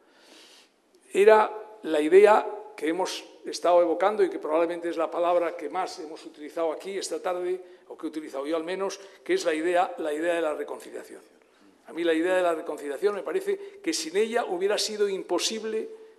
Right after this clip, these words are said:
el que se pudiera iniciar la construcción de Europa. La reconciliación no significa el olvido, no significa el olvido.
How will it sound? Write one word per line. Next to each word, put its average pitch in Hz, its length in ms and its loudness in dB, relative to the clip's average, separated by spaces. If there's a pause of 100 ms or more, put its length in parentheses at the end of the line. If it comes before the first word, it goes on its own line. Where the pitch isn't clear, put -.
(260)
el 160 360 -6
que 165 300 -6
se 160 480 -6
pudiera 202 460 0
iniciar 185 500 0
la 185 120 0
construcción 143 480 -12
de 123 60 -12
Europa. 107 280 -16 (760)
La 151 100 -6
reconciliación 180 760 0 (300)
no 185 160 2
significa 214 720 0 (720)
el 160 160 -2
olvido, 160 540 -4 (1160)
no 147 100 -16
significa 185 480 -6
el 170 80 0
olvido. 151 420 -6